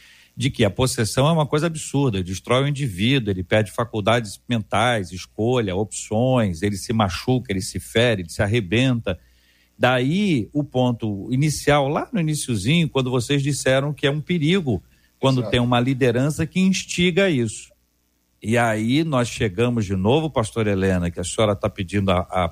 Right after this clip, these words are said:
Speaker 1: a palavra aí, nós vamos até meio-dia e trinta hoje,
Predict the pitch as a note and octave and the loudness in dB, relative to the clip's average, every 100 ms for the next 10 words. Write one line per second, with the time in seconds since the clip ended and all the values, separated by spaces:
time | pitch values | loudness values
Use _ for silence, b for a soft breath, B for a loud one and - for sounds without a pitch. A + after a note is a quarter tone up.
0 | - F2+ G2+ F2+ F#2+ F#2 F2 E2+ B2+ C3+ | -4 -2 0 2 2 2 -2 -2 0 0
1 | F#2 F#2+ G#2 F#2 - G#2 F#2+ G2+ F#2 G#2 | -2 -2 0 0 0 0 2 0 0 -2
2 | F2+ G2 G2+ F2+ F#2 B2+ E3 A2 | -2 0 0 2 2 4 2 0